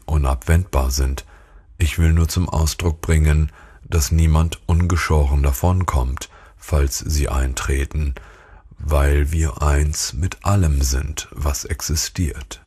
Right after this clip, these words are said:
Einige in der Elite glauben, sie könnten dem entgehen. Sie stecken so tief im S M G,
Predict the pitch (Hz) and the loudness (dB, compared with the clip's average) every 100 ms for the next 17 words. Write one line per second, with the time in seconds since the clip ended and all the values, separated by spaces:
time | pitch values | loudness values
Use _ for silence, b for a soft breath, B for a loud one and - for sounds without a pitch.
0 | _ _ _ _ _ 80 78 85 87 95 | _ _ _ _ _ 2 4 4 2 2
1 | 95 78 92 90 87 78 80 78 73 87 | 2 0 0 2 2 2 2 2 2 0
2 | 82 82 76 76 80 78 85 78 - 78 | 2 2 2 2 2 0 -2 -4 0 0
3 | 78 85 80 80 - 80 76 78 80 - | 2 2 2 0 2 2 2 0 -4 -2
4 | 104 92 73 65 64 - _ _ _ _ | 0 2 2 0 -4 -10 _ _ _ _
5 | _ _ _ 85 78 - 80 78 80 76 | _ _ _ -4 -2 0 -2 0 0 2
6 | 82 87 - 87 82 - - 80 - 82 | 2 0 0 0 0 -4 -2 -2 0 -2
7 | - 78 73 69 69 69 76 | -2 -2 -2 0 0 0 -2